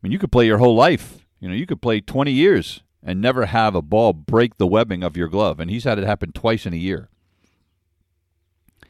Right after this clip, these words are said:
But, uh, you know, so l-, let's concentrate on that because that's what matters right now. You know, right now it's the Red Sox number one wild card, Tampa's second, and then Toronto and the Seattle Mariners have jumped into a tie for that third spot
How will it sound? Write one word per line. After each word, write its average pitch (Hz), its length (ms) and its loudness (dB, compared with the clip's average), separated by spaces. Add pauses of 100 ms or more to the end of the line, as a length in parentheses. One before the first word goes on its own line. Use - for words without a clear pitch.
(260)
But, 95 220 0 (340)
uh, - 40 -8
you 151 120 -8
know, 107 200 2 (120)
so 170 140 4
l-, 190 280 -4
let's 190 260 2
concentrate 170 640 2
on 127 200 2
that 135 200 0
because 113 320 -2
that's 147 240 2
what 147 140 0
matters 117 340 0
right 92 180 -2
now. 80 280 -6 (380)
You 98 80 -12
know, 95 140 -2
right 139 240 2
now 147 280 0
it's 120 260 -2
the 107 160 -6
Red 143 320 0
Sox 165 300 -2
number 147 200 -2
one 135 240 0
wild 127 280 2
card, 120 340 2
Tampa's 143 420 0
second, 131 500 -2 (260)
and 120 180 -4
then 160 200 0
Toronto 147 600 2
and 120 200 -2
the 113 60 -4
Seattle 139 360 0
Mariners 127 460 0
have 98 120 -2
jumped 113 300 0
into 110 280 -2
a 95 40 0
tie 120 300 -2
for 107 120 -6
that 98 180 -4
third 160 280 -2
spot 92 360 -4